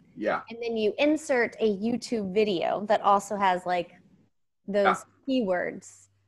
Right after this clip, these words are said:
Speaker 1: Yeah.
Speaker 2: Does
Speaker 1: That's
Speaker 2: all
Speaker 1: that
Speaker 2: of that coming together, like, that really will help you rise?
Speaker 1: Yes.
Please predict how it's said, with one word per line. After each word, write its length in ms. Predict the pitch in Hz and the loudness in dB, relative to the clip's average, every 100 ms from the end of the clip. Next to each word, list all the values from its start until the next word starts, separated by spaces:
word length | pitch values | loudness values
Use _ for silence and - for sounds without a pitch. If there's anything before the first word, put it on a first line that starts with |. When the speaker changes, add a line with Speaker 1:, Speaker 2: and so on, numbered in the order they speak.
| _ - | _ -10
Speaker 1:
Yeah. 320 | - 117 - - _ _ _ - _ _ | 0 2 0 -6 _ _ _ -20 _ _
Speaker 2:
Does 140 | 233 226 | 0 4
Speaker 1:
That's 180 | 139 | 8
Speaker 2:
all 100 | 226 | 8
Speaker 1:
that 160 | 254 196 | 8 6
Speaker 2:
of 100 | - | 4
that 180 | - - - | -4 -6 -6
coming 340 | 226 214 208 | -2 -2 -2
together, 480 | 214 190 175 175 170 | 0 2 4 4 2
like, 280 | 156 165 180 | 0 -4 2
that 240 | 185 185 | 4 4
really 520 | 190 190 196 208 196 185 | 0 0 4 4 4 2
will 160 | 170 | 0
help 240 | 185 175 - | 0 -4 -2
you 120 | 170 | -4
rise? 600 | 160 151 165 226 - _ | -2 -2 -4 -8 -14 _
Speaker 1:
Yes. 540 | 127 - - - - | 2 2 2 -8 -10